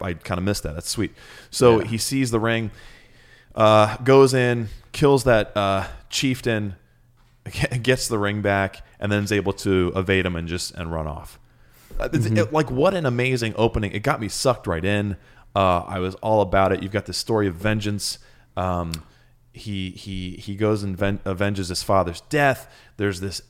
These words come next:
Speaker 1: epic, you know, what is this ring? What is this all about? Of course, we know that the Ring of Barahir sits upon Aragorn's finger in The Lord of the Rings.
Speaker 2: Dude, that's crazy, man.
Speaker 1: So
Speaker 2: Okay, so go ahead. I'm sorry.
Speaker 1: No, no, no. So it's just, it's these cool, it, it, it drew me in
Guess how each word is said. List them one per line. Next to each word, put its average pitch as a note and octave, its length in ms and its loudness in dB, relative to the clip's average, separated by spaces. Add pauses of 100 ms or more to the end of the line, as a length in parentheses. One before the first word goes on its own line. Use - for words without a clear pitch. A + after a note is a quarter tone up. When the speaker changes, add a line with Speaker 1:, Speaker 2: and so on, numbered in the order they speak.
Speaker 1:
epic, A2 420 0
you G#2+ 140 -6
know, F#2 100 -2
what A#2+ 240 2
is G#2 140 -2
this - 200 -10
ring? C3+ 400 -4
What A2 120 -2
is F#2 80 -4
this E2 160 -8
all E2+ 160 -4
about? A2+ 400 0
Of G2+ 100 -12
course, A#2 260 0
we B2 140 -4
know G#2 380 2 (260)
that G#2 140 -4
the F#2+ 80 -2
Ring G2+ 140 -2
of F#2+ 100 -2
Barahir G2+ 440 2
sits - 220 -6
upon F2+ 480 -4 (580)
Aragorn's A#2 540 0
finger F#2 460 -10 (500)
in G2 120 -4
The F#2 60 0
Lord F2+ 200 0
of D#2+ 80 -8
the E2+ 60 -6
Rings. G#2 360 -6
Speaker 2:
Dude, C3+ 180 2
that's E3 180 0
crazy, D#3 280 -2
man. A2 140 -2
Speaker 1:
So A2 140 4
Speaker 2:
Okay, F#2+ 300 2
so - 300 -6 (440)
go A#2+ 100 -2
ahead. G2+ 240 -2
I'm G#2 100 -4
sorry. G#2 160 -4
Speaker 1:
No, D#3 100 8
no, D#3+ 60 6
no. D3+ 160 4
So B2+ 200 2
it's A2+ 140 0
just, C3+ 180 -6
it's B2 180 -8
these B2 140 -4
cool, - 260 -2
it, F3+ 80 -6 (140)
it, B2+ 200 -10
it D#3 180 -4
drew F#3 240 2
me E3+ 200 -2
in D#3 160 -2